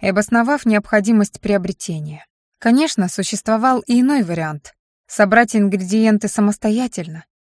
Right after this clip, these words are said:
но для этого пришлось бы идти в руины. При одной только мысли об этом месте у меня по спине поползли мурашки.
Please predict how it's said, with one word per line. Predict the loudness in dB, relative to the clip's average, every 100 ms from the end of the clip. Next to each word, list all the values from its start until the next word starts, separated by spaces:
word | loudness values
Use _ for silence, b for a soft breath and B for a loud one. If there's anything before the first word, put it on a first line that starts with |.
| 0
но | 2
для | 4 2
этого | 0 -4
пришлось | -4 -6 -2 0 0
бы | 0 0
идти | 0
в | 0
руины. | 2 0 0 -4 -12 _ _ _ _
При | 2
одной | 4 4 4
только | 2 -2 0 2
мысли | 4 2 2
об | 2
этом | 0 0 0
месте | 0 -2 -4
у |
меня | -2 0 0
по | 0
спине | -4 -2 2 2
поползли | 0 -2 -2 -2 -2 -2
мурашки. | 0 -4 -8 -14 -20